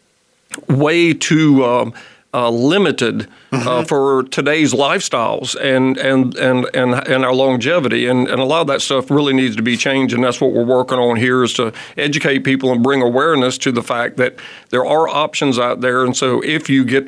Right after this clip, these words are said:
Speaker 1: ready to do any modification on your home or build a new home, these are ideas that you really want to talk to your designer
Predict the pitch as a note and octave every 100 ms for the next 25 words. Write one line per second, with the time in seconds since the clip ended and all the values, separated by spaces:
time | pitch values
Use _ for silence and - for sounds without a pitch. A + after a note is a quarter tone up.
0 | A#2+ A#2 C#3+ C3+ B2 A#2+ B2 A#2 C3 F3+
1 | C3 A#2+ B2 A#2 - B2 B2+ B2 C3 A2
2 | B2+ B2 A2+ B2 A#2+ A#2+ A2+ C#3 C3+ A#2+
3 | G#2+ A#2+ A2+ C3 C#3+ C3 B2 A#2 - B2+
4 | D#3+ D3 B2+ A#2 G#2 B2 A#2+ B2 A2+ A#2
5 | A2 B2 C3 B2 B2